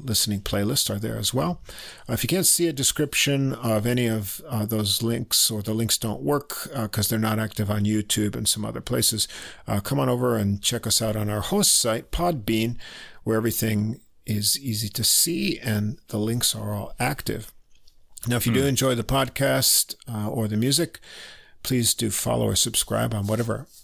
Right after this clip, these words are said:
Speaker 1: app or platform you're listening to us on. And, uh, take a moment, give us a ranking or write a review. That helps us get into the browsing category for each platform, which
Speaker 2: Yeah, it has
Speaker 1: in
Speaker 2: to be a
Speaker 1: turn
Speaker 2: good review, so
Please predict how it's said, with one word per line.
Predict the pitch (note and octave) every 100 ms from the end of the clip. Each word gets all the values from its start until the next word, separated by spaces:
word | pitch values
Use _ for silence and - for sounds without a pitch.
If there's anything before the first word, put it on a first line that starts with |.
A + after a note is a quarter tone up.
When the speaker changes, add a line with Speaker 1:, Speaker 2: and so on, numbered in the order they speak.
| -
Speaker 1:
app | G#2 A2 -
or | B2+ A2
platform | - - C#3 - C3+ C3 C3
you're | G#2
listening | G#2 A#2+ A#2 G#2+
to | G#2 G#2+
us | -
on. | C3 D3+ F#3 - - - - - -
And, | A2+ A2+ A#2 A#2 B2
uh, | A2+
take | D#3 D#3
a |
moment, | D3+ F3 F#3+
give | - C#3+
us | C3+
a | B2
ranking | B2 C3 C#3+ D#3+ D3+
or | A#2
write | A2 A#2+
a | A#2
review. | A2+ G#2 B2 C3+
That | B2+ A#2+
helps | A#2 - - -
us | A2+ G#2 - - -
get | A2+ -
into | A#2 A#2 - G#2+
the | G#2
browsing | G#2 A2 B2 B2+ B2 A2
category | - B2 A#2 A2 A#2 A#2 A#2+
for | - A2+ A2
each | B2+ G#2+ -
platform, | - A#2+ C3 - D3 D3 C#3 - - - -
which | A2 -
Speaker 2:
Yeah, | B2
it | A2+
has | B2
Speaker 1:
in | B2
Speaker 2:
to |
be | C#3
a |
Speaker 1:
turn | C3+
Speaker 2:
good | A#2
review, | G#2 F#2 F2+ F2
so | G#2 F#2+